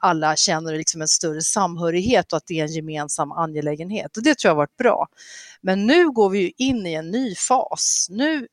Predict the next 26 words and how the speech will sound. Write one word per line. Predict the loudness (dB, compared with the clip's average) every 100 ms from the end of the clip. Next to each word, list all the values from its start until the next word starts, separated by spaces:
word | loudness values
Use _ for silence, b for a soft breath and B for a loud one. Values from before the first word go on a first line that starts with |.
| -2
är | 2 6 4 2 -4 _
det | -2 0
sommar, | 0 0 0 0 -4 2 4 6 4
vi | 2 -2
ser | 0 2
att | 0
smitt-, | -2 -4 -6 -8 _ -2
eh, | 2 2 -2 -10 -8 -4
sjuktalen | -2 -2 2 4 4 2 0
går | -4
ner, | -6 -4 0 2 0 -2 B B B 2
uteserveringarna | 4 4 2 2 4 4 4 4 4 2 0 2
är | 2 0
öppna, | -4 -6 -4
vi | -2 -4
vill | 0
vara | 0
ute | 0 -4
i |
solen, | -2 -2 -2 -4 -6 -6 2 4 2 -2 B B B 2
badstränder. | 2 2 0 2 2 2 0 -2 _ _ _
Frågan | -2 2 4 2
är | 2
hur |
länge | 2 0
vi | -2